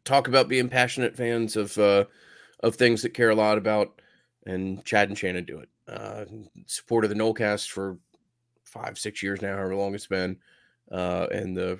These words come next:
results that we've had there are legitimately some of the better, like, partnerships in American s-,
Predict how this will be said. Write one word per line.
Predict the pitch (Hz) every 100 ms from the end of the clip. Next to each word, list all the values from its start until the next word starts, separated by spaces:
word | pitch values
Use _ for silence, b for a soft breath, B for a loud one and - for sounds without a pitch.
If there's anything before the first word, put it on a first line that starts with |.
| -
results | 98 107 123 117
that | -
we've | - 110
had | 107 98
there | 98 98
are | 98
legitimately | 101 104 101 - 95 92 95
some | - 95
of |
the | 92
better, | 95 90 87 - _ _ - - _ -
like, | 101 - - _ _
partnerships | 110 87 98 95 87 -
in | 87 90 -
American | 98 92 92 85 78 80 _ _ _ _ _
s-, | -